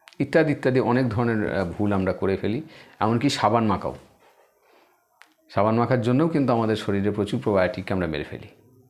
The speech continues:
তো যাই হোক, সেই প্রোবায়োটিককে কী করে বাঁচানো যায় এবং তার মাধ্যমে আমরা আমাদের এই কনস্টিপেশন থেকে কীভাবে রেহাই পেতে পারি সেই সম্পর্কে আলোচনায় আসছি। কনস্টিপেশন সম্পর্কে রেহাই পাওয়াটা জরুরি কেন?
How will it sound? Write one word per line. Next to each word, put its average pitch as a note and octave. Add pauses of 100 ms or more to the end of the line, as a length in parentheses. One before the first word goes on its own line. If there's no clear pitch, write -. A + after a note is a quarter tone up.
(960)
তো C3
যাই E3+
হোক, F3
সেই E3+
প্রোবায়োটিককে D#3
কী D3
করে C#3
বাঁচানো A#2+
যায় C#3+
এবং B2
তার A#2
মাধ্যমে A2
আমরা A2+
আমাদের G#2
এই G#2
কনস্টিপেশন G2+
থেকে G#2
কীভাবে F#2+
রেহাই G#2
পেতে G#2
পারি E2 (760)
সেই A#2
সম্পর্কে G#2+
আলোচনায় F2+
আসছি। -
কনস্টিপেশন E3
সম্পর্কে E3+
রেহাই C3+
পাওয়াটা D3 (640)
জরুরি D3
কেন? F#2